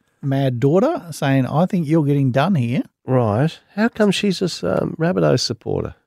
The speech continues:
Speaker 1: Blandy, if you really wanna know the story, I will tell you. The day she was born, it was the last time the Rabbitohs won a bit of silverware in the preseason cup.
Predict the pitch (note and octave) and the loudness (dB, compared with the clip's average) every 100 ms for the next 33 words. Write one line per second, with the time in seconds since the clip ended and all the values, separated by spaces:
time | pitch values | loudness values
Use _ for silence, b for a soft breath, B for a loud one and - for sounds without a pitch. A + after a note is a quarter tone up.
0 | _ C#3 D#3 A#3+ F3+ - C3 C3 G3 C4 | _ -2 0 2 0 -2 0 2 2 2
1 | G#3 F#3+ - - - F#3 G3+ - F#3+ C4+ | -2 -4 -8 -20 -4 -2 -2 0 0 2
2 | E3+ D3+ D3 - D3+ A#2 G#2+ A2 A#2+ A2+ | 2 2 0 0 0 0 -2 -4 -4 -2
3 | F3+ A3 - G#3 F#3+ E3 E3 F#3 D4 A3 | 0 0 2 2 4 2 0 -2 -2 -4
4 | C3+ A#2+ C3 B2+ F3 F#3+ - F#3 D#3+ D#3 | -6 -4 -2 0 0 -2 -4 -4 -2 -2
5 | C3+ A#2+ D#3 F3 E3 D#3+ D3+ C#3+ C#3 C3+ | -2 0 0 2 2 2 0 -2 -2 0
6 | A#2+ C3+ D#3 - C#3+ B2 A2+ A2+ A2 G#2+ | 0 -2 -2 0 -2 0 0 -2 -2 -4
7 | G#2+ C3 C3+ C3+ B2 C3 B2+ - | -4 -2 -2 0 -2 -4 -10 -14